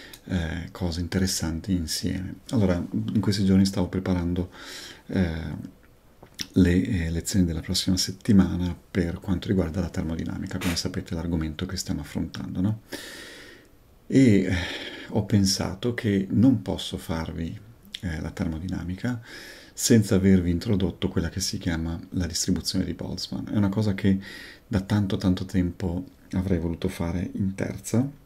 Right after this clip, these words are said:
e non ho mai avuto l'occasione o, se vogliamo, il coraggio, perché in terza non si hanno alcuni strumenti matematici, eh, almeno in questo punto dell'anno, che sarebbero effettivamente necessari.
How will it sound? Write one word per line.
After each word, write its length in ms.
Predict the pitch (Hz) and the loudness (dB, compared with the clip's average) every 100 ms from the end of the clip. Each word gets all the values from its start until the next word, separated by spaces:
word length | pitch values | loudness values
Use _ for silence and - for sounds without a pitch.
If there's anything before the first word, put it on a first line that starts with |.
| _ _ _ - _ _ - - | _ _ _ -20 _ _ -4 4
e 80 | 95 | 8
non 120 | 98 | 10
ho 40 | |
mai 160 | 92 90 | 10 6
avuto 540 | 87 101 98 82 - | 2 -2 2 2 2
l'occasione 840 | - 92 - 98 92 87 85 85 90 - | 2 2 2 0 2 0 2 0 -2 -2
o, 280 | 85 82 | -2 -2
se 180 | 78 - | -4 -4
vogliamo, 380 | 78 80 80 80 | -2 -2 -2 -4
il 80 | 76 | -6
coraggio, 540 | - - - - - - - - - - - - - - - | -4 -4 -4 -10 -16 -16 -16 -14 -12 -14 -16 -18 -20 -20 0
perché 320 | 110 110 - | 0 2 4
in 640 | 95 104 90 85 85 87 98 | 4 6 4 4 2 2 2
terza 360 | 87 80 - 92 | 2 0 2 4
non 160 | 90 | 4
si 160 | - 92 | 2 2
hanno 160 | 80 | 0
alcuni 300 | 82 - 92 | -4 -2 -2
strumenti 400 | 85 - 87 82 | -2 -2 -2 0
matematici, 880 | 90 87 95 82 92 - 98 95 95 | -6 0 0 0 -4 -4 2 2 2
eh, 240 | - 92 - | -4 -4 -4
almeno 360 | 82 78 82 82 | -4 -2 -2 -2
in 140 | - | -6
questo 280 | 87 - 90 | -6 -8 -8
punto 320 | - 87 82 | -4 -6 -2
dell'anno, 600 | 92 107 80 78 82 82 - | 2 2 0 -4 -4 -6 -12
che 300 | - - - - | -6 -6 -6 -10
sarebbero 600 | - - 85 82 82 90 | -8 -4 -4 -4 -2 -4
effettivamente 720 | - - - 85 80 78 80 | -6 -12 -6 -4 -4 -4 -6
necessari. 680 | 80 - - - - - | -4 -4 -4 -4 -6 -8